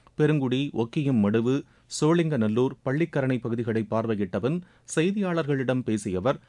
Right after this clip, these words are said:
சென்னையில் உள்ள ஏழு சுரங்கப்பாதைகளில் தேங்கும் மழைநீரை உடனுக்குடன் வெளியேற்ற பம்ப் செட்டுகள் தயாராக இருப்பதுடன், முப்பத்தி நான்கு வெள்ள ரோந்து குழுவினர் இருபத்தி நான்கு மணி நேர ரோந்து பணியில் ஈடுபட்டிருப்பதாகவும் தெரிவித்தார். இது தவிர,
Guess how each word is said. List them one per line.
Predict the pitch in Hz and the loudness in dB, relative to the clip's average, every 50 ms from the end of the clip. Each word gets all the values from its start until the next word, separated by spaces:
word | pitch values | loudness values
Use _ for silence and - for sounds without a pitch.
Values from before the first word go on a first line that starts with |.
| _ _ _ _ - | _ _ _ _ -2
சென்னையில் | - 165 190 220 214 214 202 | 2 4 4 4 4 2 0
உள்ள | 180 185 180 170 | 0 0 0 0
ஏழு | 139 123 143 165 165 151 - | 2 2 2 2 0 -2 -2
சுரங்கப்பாதைகளில் | 135 127 151 160 165 156 143 139 135 139 127 135 127 127 120 | -2 -2 -2 -2 -2 -2 -2 -2 -2 0 0 0 0 0 0
தேங்கும் | 107 117 113 123 123 123 120 104 | 0 0 0 0 0 0 0 2
மழைநீரை | 98 101 127 131 127 120 113 120 127 131 135 - | 2 0 0 0 0 0 0 0 0 -2 -4 -4
உடனுக்குடன் | 104 113 135 165 180 185 185 - 160 165 160 | -4 0 0 0 0 0 -2 -2 -2 -2 0
வெளியேற்ற | 131 113 120 127 120 117 101 - - 120 117 113 113 - _ - | 0 0 0 0 0 0 -2 -2 0 0 0 0 -2 -4 _ -4
பம்ப் | 135 151 190 196 - | -2 -2 -2 -2 -2
செட்டுகள் | 180 160 151 151 - 143 117 | -2 -4 -2 -2 -4 -4 -4
தயாராக | 104 - 98 117 139 147 151 135 135 117 | -2 -2 -2 0 0 -2 -2 -2 -2 -2
இருப்பதுடன், | 101 101 101 - 101 117 135 - 143 87 90 - - - _ _ _ - | -2 -2 -2 -2 -4 -2 -2 -2 -2 -2 -4 -8 -18 -20 _ _ _ -4
முப்பத்தி | 147 156 156 226 208 - 202 180 | -2 0 0 0 0 2 2 2
நான்கு | 170 156 147 147 139 156 165 165 - | 2 2 0 0 0 0 0 0 0
வெள்ள | 101 104 127 156 175 185 160 | 0 2 2 2 2 2 2
ரோந்து | 131 135 143 156 151 143 | 2 2 0 0 0 -2
குழுவினர் | - 131 117 117 110 117 123 123 123 - - _ _ _ _ - | -2 -2 -2 0 0 2 2 2 0 0 -4 _ _ _ _ -4
இருபத்தி | 127 139 196 202 220 208 202 | 0 2 2 2 2 2 2
நான்கு | 185 180 170 160 151 151 | 2 2 2 0 0 0
மணி | 143 135 131 | 0 0 2
நேர | 127 131 127 127 | 2 2 2 2
ரோந்து | 117 117 135 156 170 156 | 2 2 0 0 -2 -2
பணியில் | 147 131 123 113 113 104 | -2 -2 0 0 0 0
ஈடுபட்டிருப்பதாகவும் | 120 139 156 135 123 - 120 107 104 - 101 104 101 98 110 107 104 90 87 - - | 0 0 0 -2 -2 -2 -2 -2 -2 -2 0 0 0 0 0 0 0 0 -2 -4 -4
தெரிவித்தார். | 123 104 87 92 - - 104 92 - - _ _ _ _ _ _ _ _ _ | -4 -2 -2 -2 -2 0 0 0 0 -2 _ _ _ _ _ _ _ _ _
இது | - 175 185 196 | 0 4 4 4
தவிர, | 175 165 170 208 202 127 82 - | 4 4 2 2 2 2 0 -2